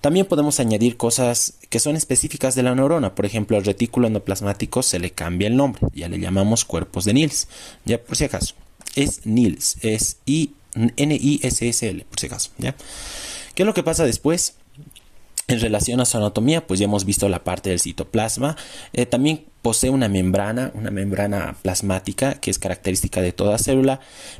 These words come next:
pero como podemos ver, su membrana plasmática presentan prolongaciones, y estas prolongaciones se les conoce como dendritas, ¿ok? El, aquellas que son pequeñas, pero hay una que en especial sale de un botón, eh, a nivel del citoplasma,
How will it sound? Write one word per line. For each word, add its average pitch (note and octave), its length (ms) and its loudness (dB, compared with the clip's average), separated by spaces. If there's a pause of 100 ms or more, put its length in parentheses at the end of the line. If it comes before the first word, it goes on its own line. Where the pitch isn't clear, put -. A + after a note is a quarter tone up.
pero E3 300 2
como A#2 240 2
podemos B2 400 2
ver, A#2+ 140 2
su G#2 200 -2
membrana G#2 460 2
plasmática A2+ 580 -2
presentan C3 600 0
prolongaciones, F2+ 880 0 (500)
y B2 140 6
estas C#3+ 220 2
prolongaciones C3 760 4
se - 160 0
les F#2+ 220 2
conoce G#2 420 0
como F2 240 -2
dendritas, E2+ 580 0
¿ok? - 180 -6
El, B2 340 0
aquellas A2 340 -4
que - 80 -6
son G2 160 0
pequeñas, C3+ 400 0
pero A#2+ 160 2
hay D3+ 140 2
una D#3+ 220 0
que - 180 -8
en G2+ 80 -2
especial G#2+ 500 0
sale G#2 380 0
de E2 120 -4
un G2+ 220 0
botón, G2+ 440 0 (280)
eh, F2+ 400 -2
a F2+ 60 -2
nivel F#2+ 260 2
del F#2 80 0
citoplasma, A#2 720 -2